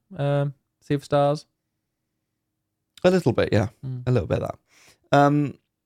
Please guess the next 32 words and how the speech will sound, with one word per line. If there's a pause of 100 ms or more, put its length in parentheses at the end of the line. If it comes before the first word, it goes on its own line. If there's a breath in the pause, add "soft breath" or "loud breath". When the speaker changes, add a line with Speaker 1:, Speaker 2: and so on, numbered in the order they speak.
(100)
Speaker 2:
the
combat,
yeah,
there's,
there's
actually
a
lot
of
intricate
combos (480)
in
terms
of,
like,
launching
enemies
in
the
air
so
that
they
can't
hit
you
back,
and
Speaker 1:
Sliding.
Speaker 2:
um,
sliding,
parrying.